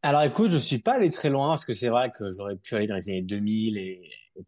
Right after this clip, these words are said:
prendre des, des, des grandes équipes qu'on a connues, mais j'avais envie de faire, on va dire, un peu plus dans, dans le récent parce qu'aujourd'hui j'ai quand même, tu sais, une, on va dire, une vision différente de celle que j'avais pu avoir quand j'étais, quand j'étais plus jeune.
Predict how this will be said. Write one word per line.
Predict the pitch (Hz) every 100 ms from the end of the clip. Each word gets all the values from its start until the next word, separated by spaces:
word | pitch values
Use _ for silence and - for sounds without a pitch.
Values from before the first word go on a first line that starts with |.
| _
prendre | 107 101
des, | 95 92 90 85
des, | 85 87 85 80
des | - -
grandes | 113 117 120
équipes | 107 104 120 107
qu'on | 117
a | 113
connues, | 127 131
mais | 160
j'avais | 123 120
envie | 123 131
de |
faire, | 139 120
on |
va | 117
dire, | 117 120
un |
peu | 113
plus | - 139
dans, | 120 107
dans | 107
le | 110
récent | 120 135 - 143
parce | 113
qu'aujourd'hui | - 120 120
j'ai | 117
quand | 113
même, | 107 104 95 _ - _
tu | - 110
sais, | - 120
une, | 107 101 98 92 -
on | -
va | 98
dire, | 95 107 95 92 87 _
une | 117
vision | 107 117 123
différente | 123 123 143 135 127 - _ 117
de | 113
celle | 127
que | 113
j'avais | 107 104
pu | -
avoir | 107 110 117 -
quand | 107
j'étais, | 104 95 - 110 101
quand | 104
j'étais | 101 95 - 98
plus | - 104 104
jeune. | 147 160 -